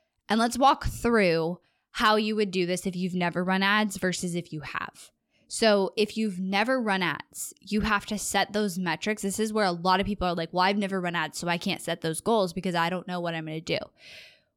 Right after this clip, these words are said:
We just recently did our, uh, pop-up podcast series launch, which we've never done that before, right? Like, that was a brand new thing. You bet I still had goals for cost per lead of a registrant to the podcast series, for how many people I thought would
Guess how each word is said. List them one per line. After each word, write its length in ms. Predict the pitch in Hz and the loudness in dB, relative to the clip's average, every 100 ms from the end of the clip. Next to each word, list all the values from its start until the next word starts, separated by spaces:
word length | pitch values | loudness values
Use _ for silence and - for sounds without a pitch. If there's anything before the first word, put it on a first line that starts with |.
| - | -2
We 180 | 233 254 | 0 2
just 180 | 277 | 0
recently 460 | 240 247 220 196 185 | 2 2 0 -2 -2
did 320 | 170 180 170 | 0 0 2
our, 420 | 170 170 160 156 - - - _ _ - | 2 2 2 -2 -8 -20 -20 _ _ 2
uh, 240 | 185 165 | 4 4
pop-up 420 | 165 208 202 196 - | 2 2 2 2 2
podcast 380 | 175 165 165 | 0 0 -2
series 340 | - 165 151 160 | -2 -2 -2 2
launch, 640 | 202 156 156 202 - - - - - | 4 4 2 -4 -8 -10 -12 -20 -2
which 300 | 233 220 - - | 2 2 0 0
we've 160 | 220 196 | 0 2
never 160 | 196 | 2
done 140 | 190 165 | 2 2
that 140 | - | -2
before, 360 | - - - - | -4 -4 -4 -2
right? 260 | 160 202 - | 0 0 -2
Like, 120 | 170 | 0
that 100 | 175 | 2
was 120 | 185 | 0
a 40 | |
brand 360 | 170 175 185 185 | -2 0 0 0
new 120 | 175 | -4
thing. 320 | 170 156 - - - - - | -4 -6 -8 -18 -20 -20 -2
You 260 | 196 269 | 2 4
bet 420 | 254 285 233 147 - | 4 4 6 2 2
I 160 | 175 202 | 2 2
still 300 | - 214 226 | 2 2 4
had 240 | 214 202 | 2 2
goals 360 | 214 160 160 - | 2 0 -2 -6
for 200 | 165 165 | -6 -6
cost 340 | - 165 - | 0 0 0
per 120 | - | -2
lead 420 | 165 165 185 269 - | 0 2 0 -2 -4
of 180 | 175 170 | -4 -2
a 80 | 165 | -2
registrant 520 | 160 165 170 180 165 | -4 -4 -4 -4 -4
to 120 | 175 | -6
the 80 | 170 | -4
podcast 380 | - 165 170 165 | -4 -4 -4 -4
series, 440 | 180 190 277 - | -4 -2 -4 -6
for 200 | - 175 | -4 -2
how 200 | 170 180 | 0 -2
many 160 | 180 180 | -2 -4
people 300 | - 180 185 | -6 -2 0
I 100 | 175 | 0
thought 280 | 175 165 170 | 0 0 0
would 220 | 170 | -2